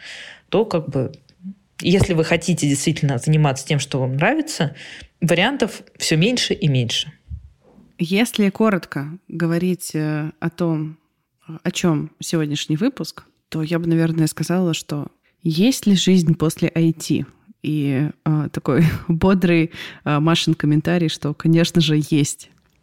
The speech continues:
Speaker 1: Оно точно есть. Более того, я вам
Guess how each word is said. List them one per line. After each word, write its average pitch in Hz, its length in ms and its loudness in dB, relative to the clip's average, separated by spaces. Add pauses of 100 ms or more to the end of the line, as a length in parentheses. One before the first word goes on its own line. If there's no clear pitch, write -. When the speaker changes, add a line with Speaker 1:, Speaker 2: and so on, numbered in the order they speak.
Speaker 1:
Оно 180 300 2
точно 175 560 0
есть. 170 560 0 (540)
Более 247 280 4
того, 160 340 2
я 185 280 0
вам 180 180 -2